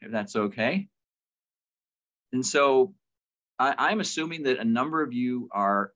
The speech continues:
obesity researchers, because that, that's been the history, I think, of Action for Healthy, of, of, of your organization. So I'm just gonna cover a couple of the basics.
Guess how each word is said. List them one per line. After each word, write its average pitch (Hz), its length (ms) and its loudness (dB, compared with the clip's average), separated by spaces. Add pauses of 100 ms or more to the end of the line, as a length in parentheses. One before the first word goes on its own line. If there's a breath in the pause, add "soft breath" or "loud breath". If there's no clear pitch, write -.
obesity 101 560 -6
researchers, 87 800 -6 (120)
because 90 300 -6
that, 95 260 0
that's 98 380 -2 (160)
been 98 160 0
the 90 80 -8
history, 95 400 -4
I 80 80 -2 (120)
think, 117 280 2 (360)
of 90 300 0 (100)
Action 85 340 -6
for 78 120 -14
Healthy, 80 320 -16 (880)
of, 78 280 0 (220)
of, 85 200 -4
of 87 180 -2
your 87 160 0
organization. 85 840 0 (580)
So 98 400 4
I'm 104 120 0
just 113 140 -2
gonna 101 140 0
cover 98 320 0
a 95 40 0
couple 101 260 -4
of - 60 -4
the 92 60 -8
basics. 78 540 -8